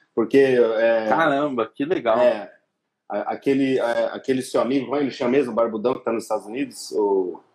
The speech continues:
Speaker 2: O Regis.
Speaker 1: O Regis, o
Speaker 2: Regis
Speaker 1: Regis,
Speaker 2: Salfeld.
Speaker 1: ele, ele, ele veio até me visitar aqui, né? Ele conheceu meu
Speaker 2: Sim.
Speaker 1: box aqui, né?
Speaker 2: Sim, é, a ca-, a Flow House era aí do lado,
Speaker 1: A
Speaker 2: né?
Speaker 1: Flow, é, a Flow House é aqui do lado, né? Que agora é CrossFit Morro das Pedras, é bem pertinho daqui.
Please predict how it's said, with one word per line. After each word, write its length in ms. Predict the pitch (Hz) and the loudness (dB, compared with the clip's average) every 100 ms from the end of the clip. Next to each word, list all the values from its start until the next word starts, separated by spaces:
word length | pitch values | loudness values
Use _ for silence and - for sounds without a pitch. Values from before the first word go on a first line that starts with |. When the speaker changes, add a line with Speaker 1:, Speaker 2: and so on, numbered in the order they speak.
| _ _ _ - | _ _ _ -12
Speaker 2:
O 60 | |
Regis. 720 | 107 123 127 107 92 - - - - | -4 0 0 -2 -12 -12 -16 -14 -4
Speaker 1:
O 60 | |
Regis, 520 | 127 139 131 113 101 95 | 0 2 0 -4 -8 0
o 40 | |
Speaker 2:
Regis 180 | 113 117 | 2 2
Speaker 1:
Regis, 180 | 143 147 | 0 0
Speaker 2:
Salfeld. 520 | 120 113 - - 101 | 0 0 -2 -8 -2
Speaker 1:
ele, 240 | 135 131 143 | -2 0 0
ele, 200 | 147 147 | 0 2
ele 160 | 139 131 | 0 2
veio 160 | 156 | 2
até 280 | 156 160 208 | 0 0 0
me 160 | 269 269 | 2 -2
visitar 380 | 214 240 175 175 | -4 -6 -4 -6
aqui, 280 | - 131 113 | -4 -4 -2
né? 140 | 113 | -2
Ele 120 | 113 | -4
conheceu 360 | - 127 147 190 | -2 -4 -2 -2
meu 120 | 202 | 0
Speaker 2:
Sim. 60 | 120 | 2
Speaker 1:
box 300 | 110 92 98 | 2 0 -12
aqui, 200 | - 98 | -4 -4
né? 180 | 95 | 0
Speaker 2:
Sim, 300 | 110 - - | 0 0 -4
é, 120 | - 127 | -4 -2
a 220 | - 131 | 0 0
ca-, 460 | - 156 156 147 120 | 0 -2 -2 -4 -6
a 40 | |
Flow 300 | - 180 190 | -4 -2 0
House 320 | 131 160 196 | 0 -2 -6
era 180 | 196 180 | -8 -8
aí 100 | 170 | -10
do 100 | 160 | -6
lado, 240 | 135 120 | -4 -4
Speaker 1:
A 40 | 113 | -6
Speaker 2:
né? 40 | |
Speaker 1:
Flow, 300 | - 156 - - | 0 2 2 0
é, 60 | 156 | 0
a 60 | 180 | 2
Flow 180 | 170 | 2
House 280 | 123 170 202 | 4 2 2
é 20 | 135 | -2
aqui 160 | 139 | -4
do 100 | 139 | -2
lado, 420 | 190 156 170 127 113 | 0 0 -2 -8 -6
né? 160 | 123 | -6
Que 120 | 120 | -4
agora 260 | 110 110 135 | -2 0 0
é 80 | 131 - | -2 -4
CrossFit 380 | 120 127 - 123 | -8 -6 -6 -6
Morro 140 | 127 | -4
das 180 | 135 139 | -2 -2
Pedras, 320 | - 120 104 104 | 0 -2 0 -4
é 60 | |
bem 180 | 113 190 | -2 -2
pertinho 340 | 190 381 - 175 | 0 -2 -2 -4
daqui. 280 | 131 - | -4 -8